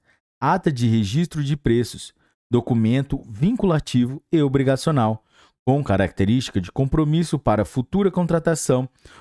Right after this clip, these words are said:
no qual são registrados o objeto, os preços, os fornecedores, os órgãos participantes e as condições a serem praticadas, conforme as disposições contidas no edital da licitação,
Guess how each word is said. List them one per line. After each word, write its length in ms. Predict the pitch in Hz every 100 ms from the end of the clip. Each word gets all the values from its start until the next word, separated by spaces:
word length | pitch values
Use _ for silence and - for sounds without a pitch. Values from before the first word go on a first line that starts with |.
| -
no 180 | 131 -
qual 360 | 113 120 135
são 220 | 98 113 104
registrados 760 | 104 101 92 131 139 131 104
o 80 | 135
objeto, 560 | 151 143 110 104 - _ _ -
os 160 | 180
preços, 480 | - 139 135 - - _ -
os 160 | 127 -
fornecedores, 800 | 143 143 - 160 123 120 - _ _ -
os 180 | 123 127
órgãos 380 | 165 175 160
participantes 880 | - 117 - 101 - 120 127 92 85
e 40 | 92
as 140 | 90
condições 640 | - 117 120 - 143 156
a 60 | 156
serem 280 | - 190 190
praticadas, 800 | 185 180 - 156 143 131 107 - - - _
conforme 540 | 170 175 - 185 202
as 120 | 175 139
disposições 680 | 131 - 120 110 - 117
contidas 640 | - 170 170 - 185 156 120
no 80 | 131
edital 460 | 131 131 120 127
da 100 | 113
licitação, 680 | 95 - 127 123 - 104